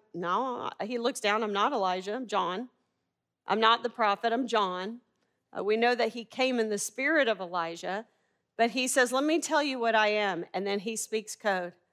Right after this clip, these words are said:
"I am the voice of one crying in the wilderness, 'Make straight the way of the Lord.'" And so, are these religious leaders? Do they know their scripture?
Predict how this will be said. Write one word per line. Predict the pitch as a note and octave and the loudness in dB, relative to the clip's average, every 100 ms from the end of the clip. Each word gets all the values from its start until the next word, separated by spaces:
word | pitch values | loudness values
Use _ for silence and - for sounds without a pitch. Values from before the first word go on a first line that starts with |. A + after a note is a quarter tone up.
| _ _ _ _ | _ _ _ _
"I | F#3+ G3+ | 4 4
am | A3 | 4
the | G#3 | -2
voice | G3 G#3 G#3+ A3+ | -2 -2 -2 -2
of | G#3+ | -4
one | G3+ A3 | -4 -4
crying | - G3+ G#3 G#3+ | -2 0 0 -2
in | G#3 | -2
the | G3+ | -4
wilderness, | G#3 G3+ G3+ G3+ G#3 | -4 -4 -4 -4 -6
'Make | G3+ G3+ | -8 -8
straight | - G#3 G#3 G#3 | -6 -4 -2 -4
the | G3+ | -4
way | G3+ G3 | -2 -2
of | F#3+ | -2
the | F#3+ | -4
Lord.'" | F#3+ F#3+ F3+ D3 - _ _ _ - | -6 -4 -4 -6 -12 _ _ _ -10
And | F#3+ | -6
so, | F3 G#3+ G3+ G3 G3+ - _ | 2 4 6 4 2 -4 _
are | G#3 G3+ | 0 2
these | A#3 A#3 | 0 -4
religious | G#3+ A3 A3+ B3 - | -2 -2 -2 -2 -2
leaders? | C4+ C4+ D4 C#4+ - _ _ _ _ _ _ _ _ _ _ _ _ _ _ _ _ _ _ | -2 -2 -4 -6 -14 _ _ _ _ _ _ _ _ _ _ _ _ _ _ _ _ _ _
Do | F#3 G#3+ | 2 4
they | A3 | 4
know | G#3+ A3 | 4 2
their | G#3+ | 0
scripture? | G#3+ - A#3 A#3 C4 C4 | -2 -4 -4 -4 -6 -6